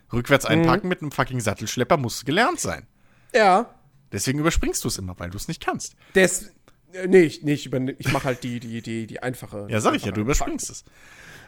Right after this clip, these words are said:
Speaker 1: Ähm, aber richtig mal mit so einem fucking L K W irgendwie rückwärts <laughs> da in so eine Einfahrt reinzufahren und an der richtigen Radelampe parken zu wollen, da kriegst du ein ganz anderes, äh, Verständnis für, wenn du das mal virtuell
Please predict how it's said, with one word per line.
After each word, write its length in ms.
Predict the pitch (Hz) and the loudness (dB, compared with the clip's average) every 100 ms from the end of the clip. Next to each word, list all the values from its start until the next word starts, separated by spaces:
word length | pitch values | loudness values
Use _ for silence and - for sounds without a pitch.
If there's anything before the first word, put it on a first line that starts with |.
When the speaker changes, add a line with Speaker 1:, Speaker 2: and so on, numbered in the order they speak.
| _ | _
Speaker 1:
Ähm, 240 | 127 131 131 | 0 0 -2
aber 280 | - 123 113 | 0 2 2
richtig 400 | 143 - 233 - | -2 -4 -6 -2
mal 180 | 208 202 | 2 2
mit 160 | 180 | 0
so 80 | - | -4
einem 100 | 131 | -4
fucking 480 | 123 - 117 - 196 | -6 -6 -6 -6 -8
L 180 | - 104 | -4 -4
K 180 | 143 139 | -4 -4
W 80 | 190 | -2
irgendwie 420 | 180 185 165 165 | -2 -4 -6 -8
rückwärts 580 | 120 123 - 180 185 - | -8 -8 0 2 2 0
<laughs> 100 | - | 4
da 80 | |
in 160 | 196 160 | 4 4
so 100 | 147 | 2
eine 160 | 147 120 | 2 4
Einfahrt 400 | 117 120 160 156 | 2 4 2 2
reinzufahren 480 | 160 202 196 185 - - - - | -2 -2 0 0 -2 -20 -12 -2
und 100 | 139 | 2
an 120 | 139 | 2
der 100 | 131 | 2
richtigen 320 | 135 143 131 | 0 -4 -4
Radelampe 500 | 110 107 117 135 147 | 0 2 2 0 0
parken 420 | 151 - 160 - 170 | 0 6 6 4 -8
zu 180 | 165 | -6
wollen, 280 | 151 147 196 - _ _ _ _ _ | -2 -2 -2 -10 _ _ _ _ _
da 80 | 175 | -8
kriegst 280 | - 165 - | -6 -4 -2
du 40 | |
ein 140 | 175 151 | 0 4
ganz 300 | 139 131 - | 4 4 2
anderes, 600 | 135 131 131 143 - - | 0 2 0 0 -2 0
äh, 200 | 139 127 | 0 2
Verständnis 540 | 131 151 240 381 392 | 0 -2 -2 -2 -2
für, 160 | - 135 | 0 2
wenn 120 | 131 | 2
du 60 | 120 | 0
das 160 | 120 | -2
mal 300 | 120 113 107 | 0 0 0
virtuell 320 | 113 120 113 | -4 -2 -6